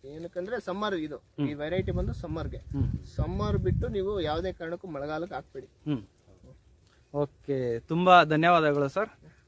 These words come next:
Speaker 2: ಓಕೆ. ಆ, ಸ್ನೇಹಿತರೆ, ಇನ್ನ ಸಾರ್ದು ಇನ್-, ಇದಾಯ್ತು, ಆ, ಅವರ ಮಾತಲ್ಲೆಲ್ಲ ಕೇಳಿದ್ದಾಯ್ತು. ಇನ್ನ ಇಲ್ಲಿ ನೋಡ್ತಿರ್ಬೋದು, ಗಿಡದ ಕೊನೆಯಲ್ಲಿರುವಂಥ ಕಾಯಿನ ನಾನು ಈಗ ತೋರಿಸ್ತಿದ್ದೀನಿ. ಗಿಡದ ಕೊನೆಯಲ್ಲಿರೋವಂಥ ಕಾಯಿ ಈ size ಇದೆ ಅಂತ ಹೇಳಿದ್ರೆ, ನೀವು ಒಂದು ನಾಲ್ಕು ಐದು,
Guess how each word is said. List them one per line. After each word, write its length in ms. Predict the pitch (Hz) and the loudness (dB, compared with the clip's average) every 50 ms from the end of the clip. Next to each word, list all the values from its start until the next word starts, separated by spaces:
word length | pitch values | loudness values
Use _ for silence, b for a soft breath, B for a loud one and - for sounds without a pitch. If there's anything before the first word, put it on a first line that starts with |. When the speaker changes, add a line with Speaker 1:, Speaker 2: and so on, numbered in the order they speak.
| _ 139 | _ -18
Speaker 2:
ಓಕೆ. 200 | 131 - 147 - - - - _ _ - _ _ b b b b b b b b b b b b - | -14 -12 -12 -14 -14 -18 -20 _ _ -20 _ _ b b b b b b b b b b b b 0
ಆ, 140 | 190 196 190 | 4 4 4
ಸ್ನೇಹಿತರೆ, 680 | 185 - 214 214 214 208 - 208 214 220 208 - - - | 4 6 6 6 6 8 8 8 8 8 8 4 -2 -2
ಇನ್ನ 160 | 170 180 185 175 175 175 170 170 165 165 160 160 156 156 151 147 143 B B B - - - - | 2 4 6 6 8 8 8 8 8 8 8 8 8 8 6 6 2 B B B -20 -20 -4 2
ಸಾರ್ದು 400 | 180 180 180 185 180 190 190 185 | 4 4 4 6 6 8 8 8
ಇನ್-, 300 | 170 170 175 175 160 160 | 8 6 6 6 6 6
ಇದಾಯ್ತು, 520 | 160 160 190 180 180 180 175 - 196 220 | 8 8 8 8 8 8 4 4 2 2
ಆ, 320 | - - - 156 151 151 151 | 2 2 0 2 4 6 6
ಅವರ 220 | 151 160 160 160 | 6 8 8 6
ಮಾತಲ್ಲೆಲ್ಲ 560 | 156 160 160 180 - - 185 175 180 170 175 | 8 8 6 6 6 6 4 4 6 6 4
ಕೇಳಿದ್ದಾಯ್ತು. 640 | 170 - 175 175 175 170 160 165 160 160 - 190 180 | 4 6 4 4 6 6 6 6 6 6 6 4 4
ಇನ್ನ 200 | 175 170 165 160 151 135 b b b b b - | 4 6 8 8 6 6 b b b b b -4
ಇಲ್ಲಿ 120 | 165 165 | 0 4
ನೋಡ್ತಿರ್ಬೋದು, 680 | 180 202 208 190 202 185 170 165 156 151 160 185 214 - _ _ _ _ _ _ _ - | 6 6 6 4 2 -2 0 0 0 0 0 0 -2 -2 _ _ _ _ _ _ _ -4
ಗಿಡದ 300 | 143 170 175 202 202 208 | 0 2 4 6 6 4
ಕೊನೆಯಲ್ಲಿರುವಂಥ 760 | - - 185 175 190 208 214 208 208 190 190 190 180 180 170 175 | 4 4 2 2 6 6 6 8 6 6 6 4 4 4 4 2
ಕಾಯಿನ 420 | 170 - 170 165 165 175 175 170 | 2 4 6 6 6 8 6 6
ನಾನು 240 | 170 165 156 156 151 | 6 6 6 6 6
ಈಗ 160 | 151 143 147 151 139 135 131 123 117 120 123 - - - - | 6 8 8 10 10 10 8 8 6 2 -4 -10 -12 0 4
ತೋರಿಸ್ತಿದ್ದೀನಿ. 760 | 165 175 180 - - 170 160 143 143 135 147 175 202 - - b b b b b - 139 | 4 4 4 2 -2 -2 0 2 2 2 4 2 2 0 -4 b b b b b -8 -6
ಗಿಡದ 300 | 151 165 202 208 220 208 | 4 6 8 8 8 8
ಕೊನೆಯಲ್ಲಿರೋವಂಥ 960 | - - 175 170 180 202 220 220 220 208 202 208 202 196 190 185 185 175 | 6 4 2 4 8 8 8 8 8 8 8 8 8 10 8 8 6 6
ಕಾಯಿ 580 | 185 170 165 - - - 175 175 190 196 190 185 | 4 4 4 2 0 2 2 4 4 4 4 4
ಈ 260 | 165 165 180 208 233 | 4 2 2 2 2
size 360 | 214 - 208 190 185 190 175 | 2 2 4 4 4 4 4
ಇದೆ 160 | 175 175 165 175 | 2 4 6 6
ಅಂತ 200 | 165 160 151 160 | 6 6 6 6
ಹೇಳಿದ್ರೆ, 260 | 151 151 160 170 175 | 6 6 6 6 6
ನೀವು 200 | 175 170 156 156 | 6 6 6 8
ಒಂದು 220 | 156 160 156 160 | 6 6 6 6
ನಾಲ್ಕು 440 | 156 160 156 170 190 208 196 - 196 | 6 8 8 8 8 8 6 4 4
ಐದು, 200 | 180 175 170 175 | 2 4 2 2